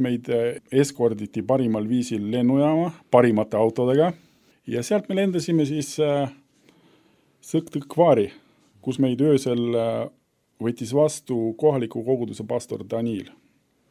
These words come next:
Ja sealt, äh, meil läks see teenimine edasi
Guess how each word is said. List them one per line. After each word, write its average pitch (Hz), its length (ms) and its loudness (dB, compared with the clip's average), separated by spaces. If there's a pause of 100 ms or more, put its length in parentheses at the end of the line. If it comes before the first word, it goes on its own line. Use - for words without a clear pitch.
(960)
Ja 113 240 -4
sealt, 123 480 -4 (320)
äh, 131 640 -2 (600)
meil 127 200 -2
läks 131 220 -4
see 139 80 -6
teenimine 143 500 0
edasi 113 320 -6